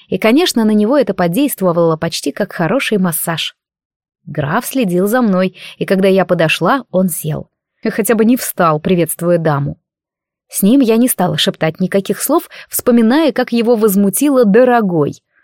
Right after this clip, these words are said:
Но и один заговор сделал свое дело. «Спасибо». Он отпустил мою руку, но продолжал смотреть в глаза. Магия ведьм удивительна. «Вы напрашиваетесь на ответный комплимент, как маг-созидатель?»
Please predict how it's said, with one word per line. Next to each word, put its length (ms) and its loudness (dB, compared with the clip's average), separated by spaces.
Но 140 2
и 80 4
один 420 2
заговор 500 0
сделал 480 2
свое 360 0
дело. 420 -2
«Спасибо». 640 0
Он 280 0
отпустил 540 -2
мою 240 0
руку, 360 0
но 180 0
продолжал 560 2
смотреть 420 -2
в 40 -6
глаза. 420 -2
Магия 380 0
ведьм 280 2
удивительна. 720 -4
«Вы 120 2
напрашиваетесь 680 0
на 140 2
ответный 360 0
комплимент, 560 0
как 200 -2
маг-созидатель?» 880 -2